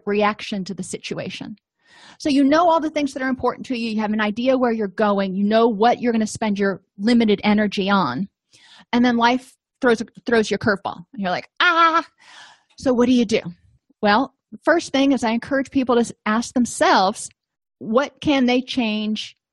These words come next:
in the situation? You know, if there's a death, like I said, you can't change that situation. It's not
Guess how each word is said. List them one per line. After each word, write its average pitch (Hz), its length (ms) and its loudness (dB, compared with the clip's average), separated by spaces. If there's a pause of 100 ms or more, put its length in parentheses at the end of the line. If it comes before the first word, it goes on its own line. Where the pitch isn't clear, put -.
(120)
in 233 140 0
the 214 60 0
situation? - 680 -6 (200)
You - 100 -12
know, - 80 -12 (400)
if 214 100 -4
there's 202 220 0
a 190 40 -2
death, 208 360 0
like 214 180 0
I 202 60 -2
said, 220 320 0 (200)
you 254 120 -4
can't - 260 -2
change 262 300 2
that 165 180 -4
situation. 170 560 -8
It's - 240 -8
not 220 180 -2